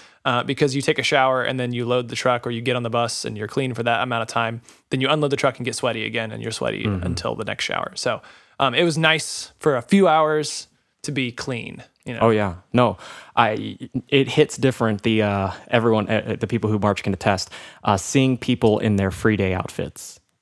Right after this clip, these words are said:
Speaker 2: is a absolute trip. You're like, "Oh my gosh, you, you're a normal person now." You know, I normally
Speaker 1: <laughs> Right.
Speaker 2: see you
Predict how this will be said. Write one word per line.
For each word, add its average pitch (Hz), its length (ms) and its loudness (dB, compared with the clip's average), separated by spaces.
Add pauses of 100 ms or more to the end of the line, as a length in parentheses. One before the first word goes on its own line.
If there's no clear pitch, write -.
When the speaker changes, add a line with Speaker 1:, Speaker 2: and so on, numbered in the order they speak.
Speaker 2:
is 98 200 0
a 92 280 0 (320)
absolute 98 520 0
trip. - 320 -6
You're 95 100 -2
like, 87 200 -4
"Oh 135 120 4
my 98 160 0
gosh, 101 420 -2
you, 104 220 -2
you're 104 220 0
a 98 40 0
normal 98 400 0
person 143 440 0
now." - 260 -6
You 196 100 -2
know, 196 120 0
I 202 80 2
normally 101 320 4
Speaker 1:
<laughs> 170 100 4
Right. 117 160 0
Speaker 2:
see 107 160 2
you 101 160 0